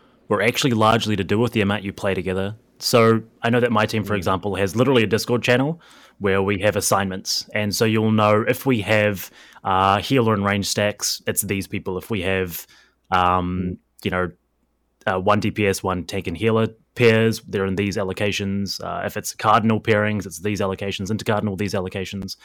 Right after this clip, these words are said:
Speaker 1: Uh, and playing more and more and becoming super familiar with those really made that and P one of, uh,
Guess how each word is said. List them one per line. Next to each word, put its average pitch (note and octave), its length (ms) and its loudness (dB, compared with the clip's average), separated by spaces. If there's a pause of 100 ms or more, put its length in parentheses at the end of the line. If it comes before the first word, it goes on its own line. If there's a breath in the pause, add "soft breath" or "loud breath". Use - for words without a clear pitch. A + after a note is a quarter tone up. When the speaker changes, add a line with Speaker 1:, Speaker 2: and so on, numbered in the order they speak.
(260 loud breath)
Speaker 1:
Uh, G#2 140 2
and A2+ 160 2
playing B2+ 300 6
more A#2 240 6
and G#2+ 100 4
more A2 140 4
and C3 80 2
becoming G#2+ 260 -2
super A2 220 -4
familiar G#2 360 0
with A#2 100 -2
those C#3 300 0 (460 soft breath)
really C3 400 6
made A2+ 400 4
that A2 300 2
and A2 260 0
P B2+ 180 0
one A#2 420 -2
of, G2 520 -2
uh, G2 360 -4